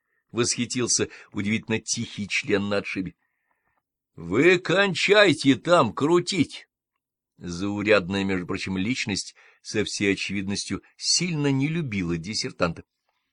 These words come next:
"Да я не кручу! Я не кручу!" — карасём на сковородке запрыгал Продавцов, и его глаза убежали за спину. "Просто такое сложное явление, как избыточность, не должно рассматриваться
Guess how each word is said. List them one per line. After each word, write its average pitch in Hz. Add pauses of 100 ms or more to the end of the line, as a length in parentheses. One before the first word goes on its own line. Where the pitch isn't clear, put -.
(580)
"Да 170
я 226
не 339
кручу! 220 (640)
Я 190
не 240
кручу!" — 233
карасём 135
на 120
сковородке 113 (200)
запрыгал 101
Продавцов, 95 (220)
и 110
его 98
глаза 92
убежали 95
за 85
спину. - (800)
"Просто 185 (960)
такое 226
сложное 202
явление, 123
как 233
избыточность, 139
не 190
должно 214
рассматриваться 208